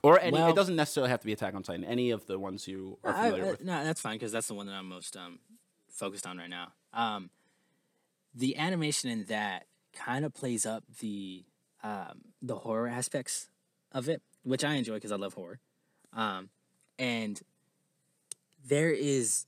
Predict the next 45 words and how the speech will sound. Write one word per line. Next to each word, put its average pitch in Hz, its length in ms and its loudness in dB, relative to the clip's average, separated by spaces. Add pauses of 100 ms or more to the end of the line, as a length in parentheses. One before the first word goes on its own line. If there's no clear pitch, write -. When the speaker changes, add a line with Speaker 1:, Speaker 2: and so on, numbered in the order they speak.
(120)
Speaker 2:
so - 360 -2
much 180 340 0
detail 110 640 -4
in 117 200 -4
the 104 100 0
fear 123 680 0 (100)
in 117 160 -4
each 131 300 -6
of 143 60 0
the 127 80 -4
characters' 113 520 -4
faces 104 600 -10 (340)
when 117 220 2
they 110 140 2
eventually, 107 640 -6
like, 95 120 -12 (340)
meet 113 240 -12
this 107 220 -6 (180)
big-ass 98 520 -6 (100)
zombie 101 400 -2
titan, 101 480 -10
Speaker 1:
Right. 113 220 2
Speaker 2:
right? 104 80 -2
Speaker 1:
For, 147 160 6
for 147 180 0
context, 127 640 2
uh, 120 120 0
for 117 200 -2
people 117 200 -4
who 113 80 0
don't 117 240 4
know, 104 220 -2 (320)
the, 123 160 6
the 113 220 2
world 139 360 4
is 120 100 0
set 127 240 4
up 123 220 2
that 113 200 0
humans 123 340 2
are 110 60 0
basically 107 340 0
prey. 101 460 0
They're 107 140 0
not 113 280 2